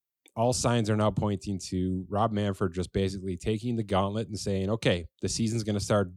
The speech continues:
July twenty-ninth, and it's gonna work exactly like we thought it was gonna work back in March, which is fifty-some games, full prorated salaries. Whoever wants to come and play can play."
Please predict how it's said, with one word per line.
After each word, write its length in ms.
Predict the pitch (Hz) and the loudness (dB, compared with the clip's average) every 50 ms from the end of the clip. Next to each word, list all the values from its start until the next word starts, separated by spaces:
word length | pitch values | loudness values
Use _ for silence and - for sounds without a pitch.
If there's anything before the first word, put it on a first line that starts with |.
| 92 - | -14 -10
July 340 | - - 95 95 95 104 107 | -6 -4 -2 0 0 0 0
twenty-ninth, 600 | - - 113 123 143 135 113 113 139 151 - - _ _ _ _ _ _ _ _ _ _ _ _ _ _ - | 0 0 -2 0 0 0 0 0 0 -2 -6 -10 _ _ _ _ _ _ _ _ _ _ _ _ _ _ -6
and 260 | 101 95 95 95 92 | -4 -2 0 0 0
it's 80 | 90 - | -2 0
gonna 180 | - 101 92 | 2 2 4
work 280 | 92 98 98 104 101 - | 6 6 6 4 4 0
exactly 420 | 101 87 87 101 95 98 - 107 | -4 -2 0 2 2 2 0 0
like 200 | 101 101 98 - | 0 0 0 0
we 60 | - 98 | -2 -2
thought 200 | - - 95 95 | 0 0 2 2
it 60 | 95 | 2
was 120 | 92 92 87 | 0 0 0
gonna 160 | 95 92 87 | 0 0 2
work 280 | 87 90 90 92 - - - _ _ _ _ - | 2 2 2 2 0 -4 -10 _ _ _ _ -2
back 180 | 101 95 87 | -2 -2 0
in 80 | - 90 | 0 -2
March, 320 | 87 82 78 73 67 - | -2 -2 -2 -4 -6 -8
which 220 | - - 82 - - | -8 -8 -8 -6 -6
is 320 | 85 85 80 - - - - _ _ - - - - - | -6 -6 -6 -6 -8 -10 -12 _ _ -20 -20 -20 -12 -8
fifty-some 520 | - 104 92 - 107 101 - - 98 98 92 | -6 -6 -6 -6 -6 -6 -2 -2 -2 -2 0
games, 520 | 95 98 95 98 101 98 92 - - - _ | 0 0 2 2 0 -2 -4 -6 -12 -16 _
full 300 | - - - - 107 98 | -20 -10 -6 -4 -4 -2
prorated 420 | - - 110 98 95 95 98 95 92 | 0 2 4 4 4 4 4 2 0
salaries. 580 | - 98 95 95 90 92 95 92 92 - - - _ _ _ _ _ - | -2 -2 0 0 0 0 0 -2 -2 -6 -10 -14 _ _ _ _ _ 0
Whoever 200 | 110 110 110 110 | 2 4 4 4
wants 180 | 110 98 - - | 4 2 2 -2
to 60 | 104 | -2
come 160 | - 101 101 | 0 2 2
and 100 | 98 87 | 2 2
play 180 | - - 98 95 | 4 2 2 2
can 220 | - - 90 82 | 2 -2 -4 -4
play." 260 | 82 - 85 76 - | -4 -4 -6 -6 -8